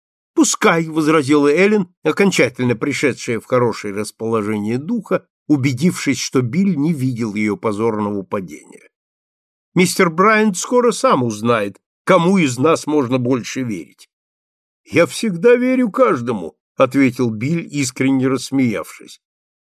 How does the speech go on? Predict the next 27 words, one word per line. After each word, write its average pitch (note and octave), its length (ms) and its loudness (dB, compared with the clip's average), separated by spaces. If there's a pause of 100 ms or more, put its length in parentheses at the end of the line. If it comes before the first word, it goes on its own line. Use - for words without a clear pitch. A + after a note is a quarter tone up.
«Это G3 300 2
избавляет D3+ 720 4
меня G3+ 320 2
от C#3+ 80 -2
большого D#3+ 500 2
беспокойства». E3+ 960 -4 (840)
«В - 80 -14
самом G#2 420 -2
деле?» B2 320 -2 (580)
спросила A#2 640 -2
Кэт, F3+ 340 -2 (260)
удобно A#2+ 460 0
усевшись A2+ 600 -6
в - 80 -20
качалку. - 580 -10 (760)
«Ну D#4+ 280 8
нет!» B3+ 340 6
вскричала C#3+ 600 2
Эллен. C3 460 2 (240)
«Только B3+ 300 4
не A#3+ 160 4
здесь, E3 460 2
не F3+ 120 4
в F3 80 4
этой D#3+ 240 4
ужасной D#3+ 580 2
деревне. D3 600 0